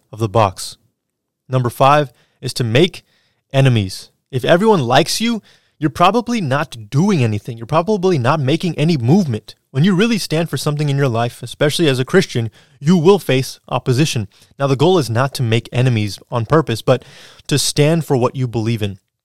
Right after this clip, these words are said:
When we look at the disciples in the Bible, eleven of the twelve faced violent deaths. Number six, forgive. Forgive others who have hurt you. Forgive yourself for what you have done. If you don't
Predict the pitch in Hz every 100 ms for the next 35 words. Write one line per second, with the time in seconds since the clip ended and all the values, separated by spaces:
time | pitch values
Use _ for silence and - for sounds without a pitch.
0 | _ _ _ _ - 127 135 156 165 151
1 | 127 123 123 131 127 110 107 110 117 117
2 | - 127 123 165 185 143 127 131 - 143
3 | 123 104 - _ _ - 156 143 - -
4 | 110 104 110 135 139 139 - _ - 104
5 | 120 107 - - - _ _ _ _ _
6 | _ _ _ _ _ _ 160 170 - 220
7 | - - - _ _ _ _ _ - 135
8 | 110 123 90 - _ _ _ _ _ -
9 | 165 170 202 240 165 151 170 175 - 156
10 | 110 113 147 127 107 - 131 120 202 208
11 | - - 147 120 - - - 127 139 110
12 | 131 151 120 104 107 95 - _ _ 143
13 | - 190 196 226